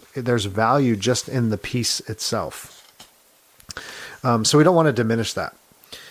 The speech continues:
Um, and, and so, so when you think about creativity, you think about making things, books, telling stories, et cetera, there, there's value just in it, in it by itself. Um, I, I also like, um,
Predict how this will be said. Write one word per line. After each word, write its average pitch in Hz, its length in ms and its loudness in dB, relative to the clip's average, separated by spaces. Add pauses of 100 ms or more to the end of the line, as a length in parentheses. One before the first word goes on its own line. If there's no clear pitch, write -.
(260)
Um, 98 480 -4 (100)
and, 127 220 -4
and 135 160 0
so, 131 360 4 (720)
so - 400 2
when 151 120 4
you 175 80 2
think 175 160 4
about 143 240 4
creativity, 139 680 2
you 135 80 0
think 120 160 -2
about 98 220 0
making 123 380 0
things, 120 340 0
books, - 600 -2
telling 110 280 -2
stories, 107 580 -2
et 107 100 -10
cetera, 101 440 -2 (400)
there, 113 120 2
there's 110 260 2
value 101 500 0
just 95 300 -10
in 117 220 -2
it, 101 200 -6 (400)
in 117 120 2
it 107 100 2
by 95 240 -2
itself. - 1040 -12
Um, 101 280 -4 (140)
I, 143 160 -4
I 135 80 0
also 147 240 4
like, 123 380 2
um, 110 320 -2